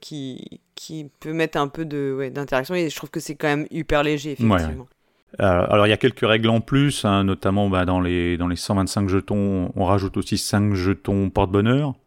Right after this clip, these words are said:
Speaker 2: Et si on les tire, ben, ça va nous permettre d'aller activer des coups spéciaux.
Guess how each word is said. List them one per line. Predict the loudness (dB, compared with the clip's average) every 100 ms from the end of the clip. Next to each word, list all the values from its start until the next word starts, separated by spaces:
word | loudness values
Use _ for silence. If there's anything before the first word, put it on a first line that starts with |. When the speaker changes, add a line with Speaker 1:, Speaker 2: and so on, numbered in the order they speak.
| _ _ _ _ _ _ _
Speaker 2:
Et | 0 0
si | 2 2
on | 4
les | 4
tire, | 2 2 4 4
ben, | 4 2
ça | 2
va | 2
nous | 2
permettre | 2 2 2 0
d'aller | 2 2 4 2
activer | -2 -6 -4 2 0
des | 0 -2
coups | 0 0
spéciaux. | 2 2 2 -2